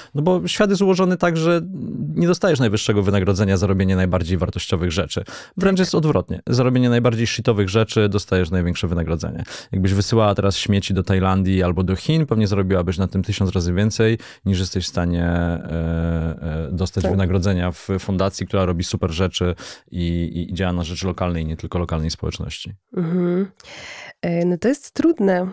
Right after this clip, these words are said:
Speaker 2: To jest trudne i gdzieś cały czas we mnie jest, w-, wiesz, gdzieś,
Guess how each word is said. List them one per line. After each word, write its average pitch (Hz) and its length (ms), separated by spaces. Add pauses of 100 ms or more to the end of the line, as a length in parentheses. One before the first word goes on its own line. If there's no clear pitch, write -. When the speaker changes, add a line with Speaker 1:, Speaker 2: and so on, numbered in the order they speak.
(200)
Speaker 2:
To 220 100
jest - 300
trudne 196 500
i 190 220
gdzieś 196 380
cały 190 260
czas 196 200
we 202 120
mnie 202 260
jest, 196 420
w-, 190 220 (880)
wiesz, 165 200
gdzieś, 220 480